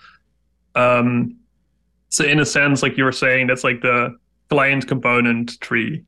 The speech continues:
in a way, right? Like, you, you're basically, like, creating a React tree that is, um, like, has all the, like, from the server components tree, it basically, like, rendered to,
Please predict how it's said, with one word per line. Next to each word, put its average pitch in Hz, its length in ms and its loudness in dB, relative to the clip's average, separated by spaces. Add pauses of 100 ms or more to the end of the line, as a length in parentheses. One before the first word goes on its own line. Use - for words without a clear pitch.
in 120 80 0
a 120 40 2
way, 117 440 -2
right? 120 160 0
Like, 120 200 -2
you, 120 200 0
you're 127 100 2
basically, 131 280 0
like, 123 180 0
creating 123 760 -2 (480)
a 135 140 0
React 131 320 0
tree 143 320 2
that 127 180 0
is, 123 500 -2
um, 120 600 0 (640)
like, 127 160 -2
has 131 180 0
all 135 220 2
the, 127 360 2
like, 123 160 -4
from 143 200 -2
the 131 160 2
server 156 280 0
components 127 400 -4
tree, 123 380 -2
it - 340 -10
basically, 123 360 0
like, 120 260 -2
rendered 131 360 0
to, 120 540 -2